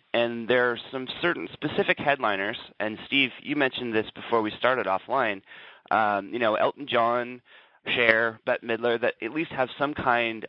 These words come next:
of, um, you know, <clears throat> people could, could associate them as being popular in the gay community. Um, you know, uh, I, I'm curious to see if you guys,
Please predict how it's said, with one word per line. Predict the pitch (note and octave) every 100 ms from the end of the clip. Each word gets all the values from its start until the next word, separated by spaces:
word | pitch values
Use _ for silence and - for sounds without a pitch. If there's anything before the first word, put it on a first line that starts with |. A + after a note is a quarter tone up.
| -
of, | G#2 G#2 G2+ G2 F#2 - - -
um, | G#2 G2+ G2 F#2+ G2 -
you | -
know, | G#2 G2 G2 - - -
<clears throat> | - - -
people | D3 B2+ D#3+
could, | C#3 A2+ G2 - _ -
could | C3
associate | A#2 A#2 A2 A2 A2 G#2+ -
them | A2+ A2
as | G2
being | - A2 G#2
popular | - G#2 - G#2 G2+
in |
the | G2
gay | G2
community. | - F#2 F#2 F#2 F#2 F#2 - - - - - -
Um, | G2+ F#2+ F#2+ G2 - - - _
you | B2+
know, | C3+ A#2+ - _ A2 _ -
uh, | A2+ - - - - -
I, | A2+ B2 _ _ _
I'm | - B2 -
curious | D#3 D#3 C#3
to | B2 -
see | B2+
if | -
you | A#2+
guys, | A#2